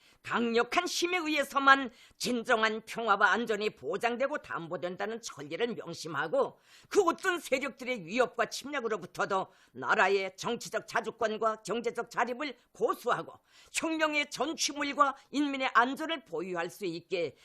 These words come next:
고도의 격동 상태를 유지하면서 전투력 강화를 위한 투쟁을 더욱 줄기차게 벌여나가야 한다고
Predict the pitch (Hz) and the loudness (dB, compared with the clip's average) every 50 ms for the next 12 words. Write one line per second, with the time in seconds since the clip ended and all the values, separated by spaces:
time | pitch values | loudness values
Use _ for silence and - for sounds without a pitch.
0 | - _ _ - 120 135 175 196 220 247 233 262 247 262 294 - - 240 240 233 | -20 _ _ -10 -4 -2 2 4 4 4 6 6 4 4 2 0 -2 -4 -4 -2
1 | - 320 330 - - - 302 294 320 320 311 262 220 214 220 185 233 220 190 208 | -2 -2 -4 -2 -4 -6 -6 -6 -6 -6 -6 -4 -4 -4 -2 0 0 -2 0 0
2 | 220 214 214 - - 233 262 247 254 - - - - - - 240 262 247 247 214 | -2 -2 -4 -2 -2 0 0 0 -2 -6 -16 -20 -18 -4 2 2 2 2 2 -2
3 | - 269 320 320 311 - - 196 220 208 190 180 208 190 208 233 247 240 - - | -6 -2 -2 -2 -2 -2 -4 -4 0 0 0 0 0 -2 -2 -2 -2 -4 -10 -14
4 | 165 - 165 160 160 165 156 - - - - - - 311 302 240 226 - - - | -8 -6 -6 -4 -4 -4 -4 -6 -6 -14 -20 -4 -2 -2 -2 -2 -4 -10 -2 0
5 | 381 381 381 277 349 330 - - - 269 277 277 269 - 254 240 240 226 196 214 | 0 0 2 0 0 -2 -2 -4 -4 -2 -2 -2 0 0 0 0 0 2 2 2
6 | 226 202 202 202 196 185 196 165 170 147 165 165 | 2 2 2 2 2 0 2 0 0 0 0 -2